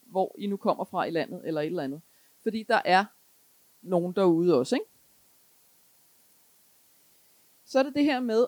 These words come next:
at undgå stereotyperne. Bare fordi man er L G B T plus person, så betyder det ikke, at man forstår alle andre inden for denne her gruppe. Der er desværre rigtig mange stereotyper, også inden for L G B T-miljøet.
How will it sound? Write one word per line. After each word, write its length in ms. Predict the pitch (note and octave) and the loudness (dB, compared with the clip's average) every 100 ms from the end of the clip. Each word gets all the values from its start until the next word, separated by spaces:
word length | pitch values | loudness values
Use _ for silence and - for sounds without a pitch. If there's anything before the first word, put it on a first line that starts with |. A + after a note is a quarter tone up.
| B3+ | -2
at 80 | - | -4
undgå 360 | G#3+ B3 B3+ | -6 -4 -6
stereotyperne. 760 | A3 A#3+ G#3+ - A3 A3 A3 G3+ _ _ _ _ _ _ _ _ _ _ - | -4 -4 -2 -2 -2 -2 -4 -6 _ _ _ _ _ _ _ _ _ _ 4
Bare 160 | B3+ C4+ | 4 2
fordi 300 | C4 B3+ - | -4 -6 -6
man 180 | - A3+ | -8 -4
er 200 | A3+ G#3+ | -2 -2
L 40 | G#3+ | -4
G 140 | A3+ | -8
B 80 | A3 | -12
T 200 | A#3 G#3+ | -12 -8
plus 440 | B3 A#3+ - - _ _ _ | -6 -6 -8 -16 _ _ _
person, 440 | G#3+ G3+ G#3 - - | -8 -2 -2 -4 -8
så 160 | A#3 | -8
betyder 360 | A#3+ - C4 B3 | -8 -8 -4 -2
det 100 | A#3+ | 0
ikke, 260 | G#3+ - | -2 -2
at 100 | G#3+ | -8
man 160 | A3 G#3+ | -8 -10
forstår 420 | A3+ - A#3 - - | -12 -8 -6 -8 -4
alle 220 | G3 C4 | -2 -2
andre 400 | F3 G#3 A#3 B3 - _ _ | -4 -8 -10 -18 -20 _ _
inden 200 | G#3+ A#3+ | -8 -8
for 100 | A#3 | -8
denne 200 | G#3 G#3+ | -8 -8
her 140 | A3+ | -10
gruppe. 340 | F#3+ F3+ E3+ F#3+ _ _ _ _ _ _ _ _ _ _ _ _ _ _ - | -10 -10 -10 -12 _ _ _ _ _ _ _ _ _ _ _ _ _ _ 2
Der 80 | A#3 | 4
er 160 | A3 | 4
desværre 400 | A#3 A#3 G#3 A#3 | 2 -4 -2 0
rigtig 240 | G#3+ A3 A#3+ | 0 -2 -4
mange 200 | G3 A3+ | -6 -8
stereotyper, 540 | A#3 G#3 - G#3 A3+ - _ _ | -10 -10 -12 -12 -14 -16 _ _
også 260 | G#3+ A#3 G3+ | -4 -4 -6
inden 140 | F#3+ | -10
for 120 | - - | -10 -10
L 40 | F3+ | -10
G 100 | F#3+ | -12
B 60 | |
T-miljøet. 640 | - G3+ G3 F3+ E3 - | -12 -12 -12 -10 -8 -10